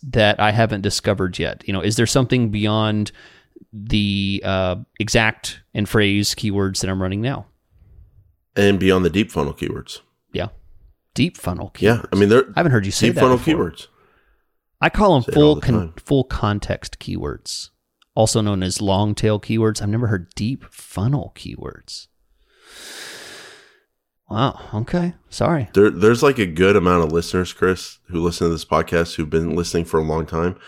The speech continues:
Speaker 2: that know you educated the world on the sales funnel strategy of keywords
Speaker 1: Mm-hmm.
Speaker 2: and high funnel, medium funnel, low funnel.
Speaker 1: Right.
Speaker 2: Maybe it's low funnel's the word you think of.
Speaker 1: Yeah.
Speaker 2: Maybe that's why you're thrown off by deep funnel. But, uh, yeah, that comes from you. So,
Speaker 1: Oh,
Speaker 2: uh,
Speaker 1: oh.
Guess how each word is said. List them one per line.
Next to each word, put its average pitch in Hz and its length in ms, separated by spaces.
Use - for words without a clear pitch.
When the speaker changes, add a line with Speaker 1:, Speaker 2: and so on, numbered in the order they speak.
Speaker 2:
that 85 220
know 87 580
you 87 300
educated 87 460
the 80 80
world 85 400
on 80 140
the 76 80
sales 82 340
funnel 92 480
strategy 90 540
of 85 120
keywords 104 420
Speaker 1:
Mm-hmm. 87 80
Speaker 2:
and 76 180
high 85 180
funnel, 85 320
medium 85 340
funnel, 90 400
low 80 180
funnel. 95 300
Speaker 1:
Right. 62 180
Speaker 2:
Maybe 92 180
it's 87 140
low 85 200
funnel's 90 420
the 87 100
word 90 280
you 82 100
think 90 200
of. 90 260
Speaker 1:
Yeah. 101 160
Speaker 2:
Maybe 82 200
that's 80 200
why 78 80
you're 80 80
thrown 82 240
off 80 160
by - 80
deep 82 220
funnel. 80 220
But, 82 220
uh, 82 180
yeah, 123 140
that 98 140
comes 104 200
from 92 260
you. 98 220
So, 85 300
Speaker 1:
Oh, 87 40
Speaker 2:
uh, 135 240
Speaker 1:
oh. 117 220